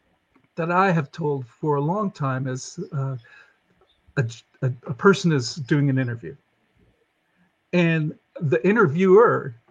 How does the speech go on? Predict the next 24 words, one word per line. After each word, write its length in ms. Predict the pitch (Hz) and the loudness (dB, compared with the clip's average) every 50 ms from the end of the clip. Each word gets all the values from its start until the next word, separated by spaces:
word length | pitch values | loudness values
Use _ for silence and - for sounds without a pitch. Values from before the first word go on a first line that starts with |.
| _ _ _ _ _ _ _ - | _ _ _ _ _ _ _ -2
talks 380 | 220 240 220 - - - - | 0 0 0 0 -4 -8 -4
the 80 | - 151 | -2 0
whole 140 | 156 170 165 | 0 -2 0
time. 320 | - 226 247 233 156 - - _ _ _ _ _ _ _ _ _ _ _ _ - - _ | -2 -2 -2 -2 -6 -12 -18 _ _ _ _ _ _ _ _ _ _ _ _ -20 -10 _
The 120 | - 180 196 | 0 2 6
interviewee 540 | 196 196 175 156 160 139 139 170 220 226 190 | 6 6 4 4 2 0 0 0 -2 0 -2
leaves 580 | 170 220 254 233 202 175 175 165 - - - | -2 -2 -2 -4 -6 -8 -8 -10 -14 -8 -4
and 100 | 190 185 | -2 -2
he 40 | 196 | 0
goes, 260 | 190 214 196 190 - | 0 0 0 0 -2
"You 80 | 254 269 | -4 -4
know, 140 | 247 226 226 | -2 -2 -2
I 60 | 254 | -2
really 280 | 269 254 190 160 143 | -2 -2 0 0 0
love 220 | 139 180 262 277 - | 0 0 -2 -2 -2
that 200 | - 302 - - | -2 -2 -2 0
person. 460 | - 214 185 131 - - 123 110 113 - _ _ _ _ _ _ _ _ - - _ _ _ _ _ _ - 254 | 2 2 2 2 0 -4 -10 -10 -12 -16 _ _ _ _ _ _ _ _ -20 -20 _ _ _ _ _ _ -4 -2
Th-, 140 | - - - - - - - | -2 -2 -2 -6 -10 -10 -10
they 160 | - 135 180 220 | -4 0 0 0
agree 240 | 147 - 254 269 | 2 2 2 4
with 200 | 262 214 170 - | 4 4 4 4
everything 400 | 202 220 220 233 214 - 220 214 | 2 2 2 0 -2 -2 0 0
I 100 | 220 220 | 0 -2
say." 420 | 202 - - 285 294 - 135 123 | -4 -2 -2 -2 -2 0 -2 -6